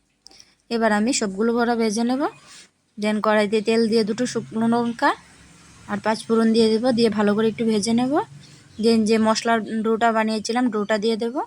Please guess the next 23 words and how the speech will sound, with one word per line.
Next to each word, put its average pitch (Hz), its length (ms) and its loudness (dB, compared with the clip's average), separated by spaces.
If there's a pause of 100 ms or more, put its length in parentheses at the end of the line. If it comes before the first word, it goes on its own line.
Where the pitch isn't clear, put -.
(720)
দিয়ে 214 200 -4
মশলাগুলো 214 400 -2 (100)
ভালো 220 180 0
করে 233 200 -4
কষিয়ে 226 360 -2
নেব। 247 140 -4 (600)
আমি 220 140 2 (180)
আবারও 226 320 0
সামান্য 240 240 0 (100)
পরিমাণ 240 360 0
নুন 226 140 0 (100)
আর 220 140 -2
হলুদ 220 280 -2
দিয়ে 247 160 0
দেবো 247 200 -6
এতে। 294 180 -6 (2750)
একবার 220 280 0
অবশ্য 240 220 2 (100)
বাড়িতে 240 240 4 (100)
ট্রাই 220 160 0 (100)
করবেন, 233 320 0
ট্রাই 214 200 0
করে 233 120 2